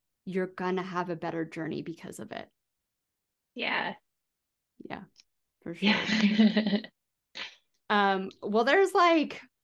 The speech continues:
Speaker 1: very
Speaker 2: <laughs>
Speaker 1: obvious things for me. It's not, like, a hard case to crack. Um, is there, like, any, because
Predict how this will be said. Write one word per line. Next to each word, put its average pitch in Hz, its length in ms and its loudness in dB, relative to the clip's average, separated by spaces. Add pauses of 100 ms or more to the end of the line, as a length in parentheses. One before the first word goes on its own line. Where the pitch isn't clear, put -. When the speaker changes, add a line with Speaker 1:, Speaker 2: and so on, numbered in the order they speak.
(460)
Speaker 1:
very 220 400 6
Speaker 2:
<laughs> - 0 -
Speaker 1:
obvious 220 520 6
things 214 360 -4
for 240 160 -2
me. 240 260 2
It's - 240 -2
not, 214 360 2
like, 233 280 -2
a 226 160 -2
hard 214 560 -4
case 202 460 -4
to 202 120 -6
crack. 196 720 -2 (460)
Um, 202 420 2
is 208 140 0
there, 240 220 0
like, 302 340 0
any, 233 280 -2
because 214 380 -4